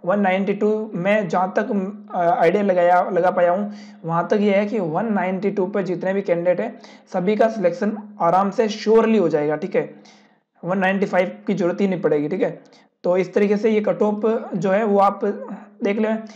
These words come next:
बाकी सब कुछ आप अपने marks वगैरह share कर रहे हैं, उससे आपको पता लग रहा है कितने candidate कहाँ पर है, क्या है, कुछ है, ठीक है? मैं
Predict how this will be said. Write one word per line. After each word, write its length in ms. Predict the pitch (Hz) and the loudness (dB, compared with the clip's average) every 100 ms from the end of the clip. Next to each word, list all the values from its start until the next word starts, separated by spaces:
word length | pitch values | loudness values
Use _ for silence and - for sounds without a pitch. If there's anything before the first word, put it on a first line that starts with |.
| - 185 | -6 0
बाकी 240 | 202 220 | 2 2
सब 180 | 226 226 | 0 0
कुछ 160 | 220 233 | 2 4
आप 240 | 190 214 | 4 2
अपने 460 | 190 208 196 190 208 | 0 0 0 -2 -2
marks 280 | 180 185 196 | 0 0 2
वगैरह 180 | 196 190 | 2 2
share 220 | 185 185 | 2 2
कर 140 | 185 | 2
रहे 120 | 185 | 0
हैं, 60 | 180 | 0
उससे 160 | 175 180 | 0 -2
आपको 200 | 170 185 | -2 -2
पता 180 | 175 | 0
लग 120 | 185 180 | 2 4
रहा 80 | |
है 60 | 185 | 2
कितने 280 | 180 180 170 | 0 -6 -4
candidate 360 | 175 180 180 | -4 0 -2
कहाँ 160 | 165 165 165 | 0 -4 0
पर 100 | 170 | 0
है, 60 | 170 - - - _ - | -2 -8 -20 -20 _ -4
क्या 140 | 180 | 0
है, 140 | 170 165 | 0 0
कुछ 240 | 175 170 | -4 -6
है, 160 | 180 180 - - - 190 | -6 -6 -20 -20 -18 -6
ठीक 80 | |
है? 180 | 190 160 - - - | -6 -6 -14 -20 -10
मैं 220 | 175 190 | -6 -6